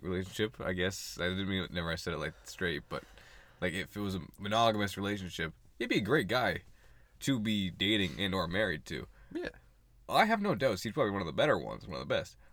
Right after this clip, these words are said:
Speaker 1: But I don't think I could
Speaker 2: You would get too much feelings.
Speaker 1: I don't think I could handle him. <laughs> That's a lot of raw
Speaker 2: Ooh.
Speaker 1: sexual power that he has at all times, right? So I don't know if I could.
Speaker 2: Yeah, I could do.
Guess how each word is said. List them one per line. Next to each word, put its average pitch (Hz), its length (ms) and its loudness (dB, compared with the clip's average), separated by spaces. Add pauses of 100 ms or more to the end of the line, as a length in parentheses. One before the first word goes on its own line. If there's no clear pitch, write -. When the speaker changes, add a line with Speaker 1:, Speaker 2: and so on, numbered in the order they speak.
Speaker 1:
But - 160 -20
I 143 140 4
don't 220 220 2
think 214 180 2
I 160 120 6
could 107 360 2 (800)
Speaker 2:
You 131 120 -2
would 127 60 -2
get 123 160 0
too 110 120 -4
much - 160 -10
feelings. - 560 -12 (840)
Speaker 1:
I 127 60 2
don't 196 100 0
think 180 180 -6
I - 20 -6
could 98 100 -2
handle - 280 2
him. 107 200 0 (420)
<laughs> - 440 -20
That's 175 100 0
a 214 60 6
lot 180 260 12
of 147 60 12
raw 156 320 12
Speaker 2:
Ooh. 147 40 12
Speaker 1:
sexual 139 720 8 (840)
power 127 600 10
that 123 120 -2
he 113 200 0
has 120 460 8
at 107 80 2
all 107 160 6
times, 110 460 4
right? 98 240 4
So 98 180 2
I 104 60 4
don't 151 140 2
know 135 120 4
if 110 80 -2
I 104 120 6
could. 90 200 -2 (1400)
Speaker 2:
Yeah, - 180 -4
I 359 80 -2
could 359 140 -2
do. 139 440 4